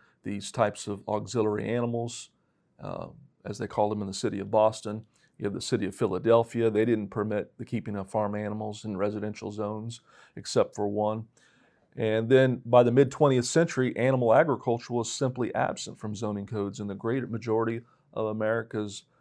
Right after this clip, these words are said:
biggest cities. So you see this involvement, uh, in, uh, lo-, uh, zoning law. Poultry farm animals were the last type of animal banned in the earliest twentieth,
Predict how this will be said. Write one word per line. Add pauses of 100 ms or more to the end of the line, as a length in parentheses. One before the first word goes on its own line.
(160)
biggest
cities.
So (440)
you
see
this
involvement, (100)
uh, (280)
in, (560)
uh, (100)
lo-,
uh,
zoning
law. (420)
Poultry
farm
animals
were
the
last
type
of
animal
banned
in
the
earliest
twentieth,